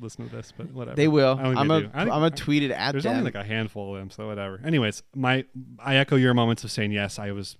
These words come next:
Speaker 1: the same way." But I think what I really,
Speaker 2: Yes.
Speaker 1: really, really enjoyed this episode was there is, so we first find out that, uh, Mayuki, Mayuki, I think her name is.
Speaker 2: Mm-hmm.
Speaker 1: I think it was Mayuki.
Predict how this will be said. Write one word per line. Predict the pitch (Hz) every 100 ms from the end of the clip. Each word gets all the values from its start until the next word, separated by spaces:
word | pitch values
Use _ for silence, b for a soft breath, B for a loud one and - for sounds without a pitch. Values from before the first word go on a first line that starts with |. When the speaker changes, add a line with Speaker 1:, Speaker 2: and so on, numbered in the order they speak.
| _
Speaker 1:
the | -
same | 113 104
way." | 98 98 98 95 b b b b -
But | 113
I |
think | 107 135 151
what | 131
I |
really, | 110 101 110 117
Speaker 2:
Yes. | 110 98
Speaker 1:
really, | 104 110 101
really | 92 101 120
enjoyed | 139 143 151
this | 156
episode | 160 160 175 165 160 -
was | 117 110 107 104 98 - 98 - _ _ _ - 120
there | 123 120 117
is, | 113 - -
so | -
we | 120
first | 110 180 -
find | 160 131
out | 117 110 -
that, | 104 98 98 b b b b
uh, | 113 107 104
Mayuki, | 101 104 113 123 127 135 _
Mayuki, | 117 113 156 190
I | 175
think | 180
her | 185
name | 180
is. | 185 185 - 147
Speaker 2:
Mm-hmm. | 127 120
Speaker 1:
I |
think | 127
it | 123
was | 123
Mayuki. | 110 113 120